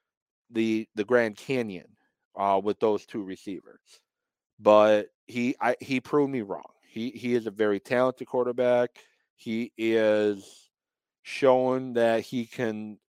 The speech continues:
withstand getting sacked nine times in one game to win a game.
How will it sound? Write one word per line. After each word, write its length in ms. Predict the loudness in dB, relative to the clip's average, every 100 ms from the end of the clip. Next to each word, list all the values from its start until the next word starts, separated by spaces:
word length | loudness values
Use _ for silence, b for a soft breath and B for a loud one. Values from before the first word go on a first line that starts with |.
| -6
withstand 920 | -4 -4 -2 -2 0 -2 -4 -2 -4 -4 _ _ _ _
getting 220 | -2 -2
sacked 480 | -4 2 2 2 -2
nine 420 | -2 0 0 -2
times 560 | -6 -4 -2 -2 -4 -6
in 200 | -8 -2
one 220 | -2 -2
game 480 | -4 -4 -2 -4 -8
to 80 | -10
win 260 | -8 -4 -4
a 60 |
game. 460 | -4 -4 -4 -4 -8